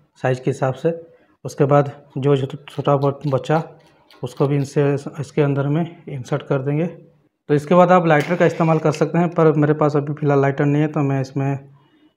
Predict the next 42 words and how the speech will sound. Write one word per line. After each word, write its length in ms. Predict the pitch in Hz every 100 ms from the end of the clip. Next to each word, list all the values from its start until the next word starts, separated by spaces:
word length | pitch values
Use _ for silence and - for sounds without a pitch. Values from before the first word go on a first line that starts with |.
| _ _
माचिस 420 | 139 127 - 151 151
से 60 |
ही 120 | 135 143
हीट 200 | - 156
दूंगा 260 | 143 151 151
इसको। 300 | 143 147 170 - - _ _ _ _ _ _ _
तो 100 | 135
ये 300 | 135 135 135 - - - _ -
तो 80 | 135
अच्छी 200 | 127 143
तरह 160 | 143
से 140 | 135 143
इसके 300 | 143 143 139
फिट 280 | 143 151 151
हो 60 | 151
जाएगा। 300 | 143 139 170 - - _ _ _ _ _ -
तो 100 | 143
इसको 280 | 135 - 156
थोड़ा 220 | 151 143 147
सा 120 | 151
ठंडा 300 | 147 139 143
होने 200 | 147 151 147
देते 220 | 139 151
हैं, 160 | 127 190 - - _ _ _ 139
जो 160 | 143
एक्सेस 420 | 139 131 165 156
है 60 | 165
उसको 300 | 151 - 175 185 - -
निकाल 280 | 139 139 143
लेते 200 | 139 139
हैं। 140 | 147 180 - - _ _ -
देखिए 140 | 147
दोस्तों, 260 | 151 147 160
बहुत 160 | 156 156
अच्छी 180 | 147 156
तरह 160 | 156
से 140 | 151 156
ये 160 | 151 139
हार्ड 300 | 127 139 147
हो 60 |
चुकी 280 | 147 147 160
है 160 | 151